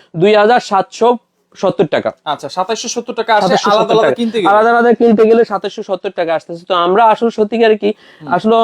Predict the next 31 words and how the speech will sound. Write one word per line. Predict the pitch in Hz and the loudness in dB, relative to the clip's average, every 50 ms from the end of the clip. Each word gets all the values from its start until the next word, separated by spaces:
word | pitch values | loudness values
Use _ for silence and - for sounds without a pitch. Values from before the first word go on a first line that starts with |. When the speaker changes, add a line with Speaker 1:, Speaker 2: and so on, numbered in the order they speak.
| 226 - | 0 0
Speaker 1:
আপনি | - 180 185 - 233 233 | 0 -2 0 2 2 4
এইখা-, | 220 202 196 185 - - | 4 4 2 2 0 -2
আজকের | - 180 196 233 - - - - 240 240 233 233 226 - - - | -2 0 0 0 -2 -6 -4 0 2 4 4 4 2 0 -6 -6
এই | 196 208 214 214 208 202 | -2 0 2 2 2 2
লাইভটা | 196 196 196 202 196 - - 247 | 2 2 2 0 0 0 -2 -4
করার | 233 - 233 226 214 208 | -2 0 0 0 2 2
উদ্দেশ্য | 202 196 190 185 240 226 - - | 0 0 -2 -2 -4 -6 -4 -4
হচ্ছে | 226 220 - 214 | -4 -4 -4 -4
যে | 202 214 | -2 0
আপনি | 202 185 175 185 185 185 | 0 0 0 0 0 0
ডিসকাউন্ট | 175 170 196 - - - 226 233 233 - | 0 0 -2 -4 -2 -2 -2 0 0 0
পাচ্ছেন, | 233 226 - - - 254 262 254 - | -2 -2 -2 0 0 0 0 -2 -6
Speaker 2:
আচ্ছা। | 151 147 - 131 110 | -8 -8 -8 -10 -4
Speaker 1:
আপনি | - 175 165 - 196 185 | -4 -4 0 2 0 0
ফ্রি | 175 - - 233 240 262 | 0 -2 -2 0 2 2
পাচ্ছেন, | 262 - 262 254 254 - - 269 277 285 254 - | 2 2 0 -2 -2 -2 0 0 0 0 -2 -6
Speaker 2:
আচ্ছা। | 151 147 - 147 | -10 -10 -10 -6
Speaker 1:
আর | 120 170 160 160 | -2 0 0 2
আরেকটা | 170 180 185 208 - - 269 | 2 2 0 0 2 2 0
হচ্ছে | 262 202 254 240 | 0 2 0 0
যে | 240 240 | 2 2
আপনার | 214 208 208 - 220 214 196 | 2 2 0 0 -2 0 0
লা-, | 165 151 139 135 135 143 151 - | 0 0 0 0 0 -2 -2 -2
আপনার | - 175 196 - 226 233 233 226 202 | -2 -4 -2 0 2 2 2 4 4
লাকি | 165 156 175 208 - - 285 277 247 | 4 4 2 2 0 0 -2 -2 -2
কুপন | - 247 240 214 - 247 247 247 - - | 0 -2 -2 0 2 0 0 0 -2 -2
পাচ্ছেন, | 208 185 185 - _ - 226 220 208 | -2 -2 -2 -2 _ 0 0 0 2
যেটার | 160 165 175 160 180 170 | 2 0 0 0 0 -2
সাথে | - - 208 208 - 233 | 0 -2 -4 0 0 0
আপনি | 214 196 - 196 185 | 0 0 2 0 0
বাইক | 160 127 117 - 165 202 240 247 240 208 | 0 0 -2 0 2 2 4 2 2 0